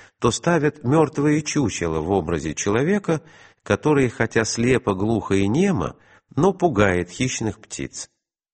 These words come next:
Точно то же и я делаю. О всех занятиях наших, если подробно писать, то будет слишком отяготительно и слушать.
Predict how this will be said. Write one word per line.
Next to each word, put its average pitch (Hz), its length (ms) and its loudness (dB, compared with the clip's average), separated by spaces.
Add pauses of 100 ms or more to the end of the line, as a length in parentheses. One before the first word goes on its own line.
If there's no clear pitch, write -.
(260)
Точно 135 380 2
то 185 200 0
же 127 160 0
и - 140 -2
я 80 260 -4
делаю. 64 500 -8 (1600)
О 107 100 2
всех 151 260 2
занятиях 151 640 2
наших, 143 500 0
если 120 320 0
подробно 104 640 0
писать, 98 600 -2
то 147 140 0
будет 123 340 -2
слишком 110 580 -2
отяготительно 101 1040 0
и 95 40 -2
слушать. - 640 -10